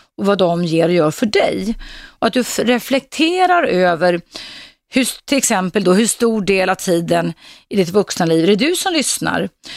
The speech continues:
Hur stor del av tiden lyssnar andra på dig? Och det där tänker jag på när jag då, eh, hade tre väninnor som jag underkastade mig i många år, men inte nu längre. Att när jag tänker tillbaka så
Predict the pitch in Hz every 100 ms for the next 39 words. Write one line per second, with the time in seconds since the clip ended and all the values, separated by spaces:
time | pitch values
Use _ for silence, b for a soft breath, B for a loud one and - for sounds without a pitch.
0 | B - 233 - 226 214 190 185 - 175
1 | 170 170 190 - 165 - 226 175 156 170
2 | - 247 165 - 196 202 - B B B
3 | 247 302 427 427 262 240 233 240 208 196
4 | 202 233 208 185 185 170 165 233 - -
5 | - 175 185 180 185 170 196 285 262 359
6 | 202 - B B B - 226 196 175 165
7 | - 226 175 151 165 - 156 - 170 165
8 | 165 165 180 170 156 156 160 165 180 170
9 | 190 185 170 156 156 160 160 B B B
10 | B B 226 269 285 359 294 302 247 339
11 | 370 381 - 214 180 - - 226 196